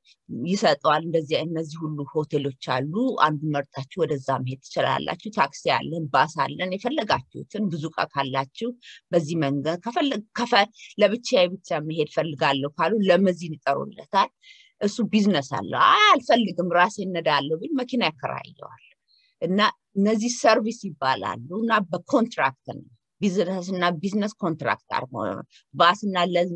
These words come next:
ለመዚን የሚያቀርበው ሰውዬ፣ ሰውዬ ይሄድና ከአውሮፕላን ስቴሽኑ ጋራ «ይሄን ሰርቪስ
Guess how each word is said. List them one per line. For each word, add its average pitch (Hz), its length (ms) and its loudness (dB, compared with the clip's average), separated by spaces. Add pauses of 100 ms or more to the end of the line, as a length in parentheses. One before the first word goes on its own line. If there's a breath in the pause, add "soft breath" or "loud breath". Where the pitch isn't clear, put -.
ለመዚን 185 440 -2
የሚያቀርበው 180 580 -2
ሰውዬ፣ 190 260 -6 (200)
ሰውዬ 196 420 -2 (540 loud breath)
ይሄድና 208 420 4 (100)
ከአውሮፕላን 180 720 4
ስቴሽኑ 190 460 -4 (140)
ጋራ 190 300 4
«ይሄን 208 300 0
ሰርቪስ 170 460 -4